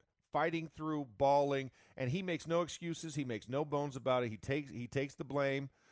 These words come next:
Um, you know, a lot of it shoulders it, but a lot of it's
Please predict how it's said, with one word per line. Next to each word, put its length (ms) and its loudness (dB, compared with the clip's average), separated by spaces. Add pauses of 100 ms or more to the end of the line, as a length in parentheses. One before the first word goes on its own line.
(240)
Um, 540 4 (140)
you 100 -4
know, 320 0
a 80 -2
lot 220 4
of 80 -2
it 120 -4
shoulders 460 -2
it, 160 0 (400)
but 200 4
a 60 -2
lot 240 2
of 100 -4
it's 140 -6